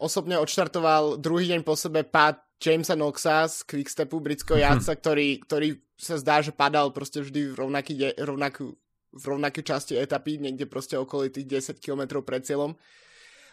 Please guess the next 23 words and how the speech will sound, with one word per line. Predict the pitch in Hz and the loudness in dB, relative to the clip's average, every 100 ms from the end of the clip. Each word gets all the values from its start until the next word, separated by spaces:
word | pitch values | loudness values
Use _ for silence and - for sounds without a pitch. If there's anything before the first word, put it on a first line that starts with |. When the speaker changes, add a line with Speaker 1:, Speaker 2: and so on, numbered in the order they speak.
| - | 2
Speaker 1:
A | 147 156 | 6 6
presne | - 170 175 | 4 0 2
tak | 170 165 | 0 0
ako | 175 | 0
deň | 151 156 151 | 2 2 4
predtým, | 151 151 165 147 | 2 2 -4 -2
kedy | 156 143 | -2 -2
to, | 151 143 143 | 0 -2 0
kedy | 151 143 135 | -2 -2 -4
sa | 151 | -4
odštartoval | 107 139 175 135 156 139 | -4 -2 -4 -2 0 0
chaos, | - 151 147 156 | 2 4 4 2
tak | - 139 | -4 -2
aj, | 135 131 - | 0 0 -2
aj | 113 131 | -2 -4
v | - - | -4 -6
etape | 143 151 - - | -2 -2 -4 -8
číslo | 143 143 | -8 -8
štyri | 143 - 165 147 131 | -6 -2 0 0 -2
to, | 135 131 123 _ _ _ _ _ _ _ _ | 0 0 -2 _ _ _ _ _ _ _ _
e, | 131 131 131 | -4 -2 2
zodpovedalo. | 156 165 151 156 151 165 175 | 2 2 2 4 6 4 0
E, | - - - _ _ - 147 | -6 -20 -20 _ _ -4 0